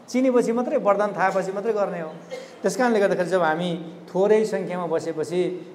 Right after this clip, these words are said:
कसले प्रार्थना गर्न जान्दछ, कसले वचन प्रचार गर्न जान्दछ, कसले सिकाउन जान्दछ, होइन? कसको के क्षेत्रमा वरदान छ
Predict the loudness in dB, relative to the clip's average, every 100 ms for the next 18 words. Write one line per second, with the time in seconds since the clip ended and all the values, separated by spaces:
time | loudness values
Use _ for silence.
0 | -18 0 2 4 0 0 -2 -4 -6 -2
1 | -2 0 0 0 -2 -2 -2 -2 -2 -4
2 | -4 -4 -6 -2 0 0 -2 -4 -4 -4
3 | -4 -4 -4 -6 -8 -6 -4 -4 -4 -4
4 | -4 -4 -4 -6 -10 -16 -12 -8 -6 -4
5 | -4 -6 -4 -6 -4 -4 -4 0 0 2
6 | 0 -2